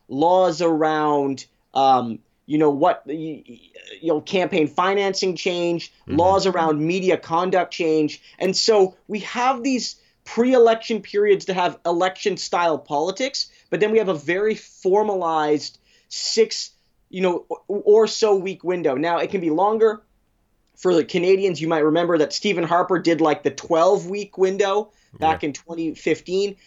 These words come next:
Speaker 1: which was the longest election in Canadian history since, like, the days in which you actually needed to, like, take a train, like, through the wilderness to actually visit the
Speaker 2: <laughs>
Speaker 1: whole country. So you needed, like,
Speaker 2: Yeah.
Speaker 1: twelve weeks to actually run a, a national campaign.
Speaker 2: Mm-hmm.
Speaker 1: So,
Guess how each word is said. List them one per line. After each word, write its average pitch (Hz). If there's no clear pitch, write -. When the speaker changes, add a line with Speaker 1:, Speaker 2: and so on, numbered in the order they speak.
Speaker 1:
which 160
was 170
the 160
longest 190
election 170
in 151
Canadian 160
history 156
since, 180
like, 170
the 160
days 165
in 156
which 156
you 156
actually 160
needed 156
to, 165
like, 131
take 175
a 156
train, 165
like, 143
through 180
the 160
wilderness 156
to -
actually 147
visit 135
the 127
Speaker 2:
<laughs> -
Speaker 1:
whole 113
country. 156
So 185
you 180
needed, 170
like, 143
Speaker 2:
Yeah. -
Speaker 1:
twelve 131
weeks 135
to 123
actually 139
run 135
a, 123
a 139
national 131
campaign. 151
Speaker 2:
Mm-hmm. -
Speaker 1:
So, 170